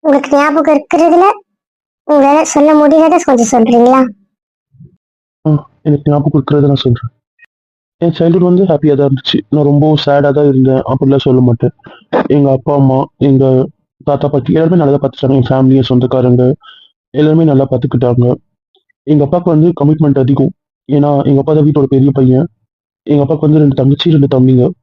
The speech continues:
Speaker 2: ஆ, அதே மாதிரி எங்க அப்பா தான் வந்து அவங்க ரெண்டு தங்கச்சி, அவங்க தம்பிங்க எல்லாரையும் படிக்க வச்சது, அவங்க எல்லாருக்கும் கல்யாணம் பண்ணி கொடுத்தது எல்லாமே எங்க அப்பா தான்.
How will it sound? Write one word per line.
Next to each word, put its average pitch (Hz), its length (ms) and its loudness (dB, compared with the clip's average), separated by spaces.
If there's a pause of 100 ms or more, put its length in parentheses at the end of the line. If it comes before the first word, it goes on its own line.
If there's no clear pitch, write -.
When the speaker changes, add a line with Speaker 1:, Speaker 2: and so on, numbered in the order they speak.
(680)
Speaker 2:
ஆ, 147 60 0 (300)
அதே 143 120 2
மாதிரி 151 300 2
எங்க 139 220 2
அப்பா 156 140 -2
தான் 156 240 0
வந்து 143 220 2 (1500)
அவங்க 147 180 0
ரெண்டு 139 160 0
தங்கச்சி, 147 320 -2 (200)
அவங்க 139 200 0
தம்பிங்க 143 320 2 (120)
எல்லாரையும் 135 260 2
படிக்க 139 240 -2
வச்சது, 135 260 0 (840)
அவங்க 147 180 0
எல்லாருக்கும் 135 300 2
கல்யாணம் 135 260 2
பண்ணி 127 160 2
கொடுத்தது 127 320 0 (140)
எல்லாமே 131 260 2
எங்க 131 140 2
அப்பா 123 160 -2
தான். 123 160 -2